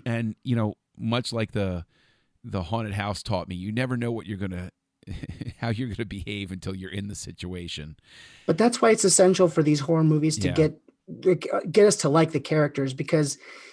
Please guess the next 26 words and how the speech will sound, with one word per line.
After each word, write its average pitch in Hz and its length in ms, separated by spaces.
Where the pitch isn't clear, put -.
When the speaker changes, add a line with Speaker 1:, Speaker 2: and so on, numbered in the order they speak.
Speaker 2:
if 185 160
they 185 120
do 226 240
stupid - 480
things, 147 540
we're 185 120
still 208 240
gonna 165 200
be 160 140
on 147 180
their 143 140
side 156 300
because 135 340
we 139 140
already 139 280
like 135 340
them. 104 180
That's 156 260
why 156 300
something 160 380
like 143 320
in 160 120
the 147 60
first 156 340
movie, 143 400
when 135 340